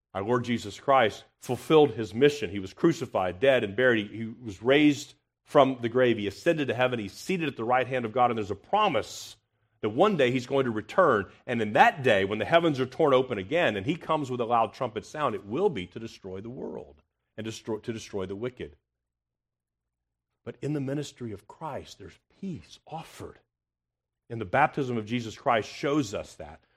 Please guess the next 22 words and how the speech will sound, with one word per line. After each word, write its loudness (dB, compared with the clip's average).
There's 2
a 0
second 0
implication -2
here. -8
We 0
see 4
this 0
in -2
verse 0
eleven. -2
"And 4
a 6
voice 6
came -2
from -4
heaven, 2
'You 0
are 8
my 2
beloved 0
Son. -8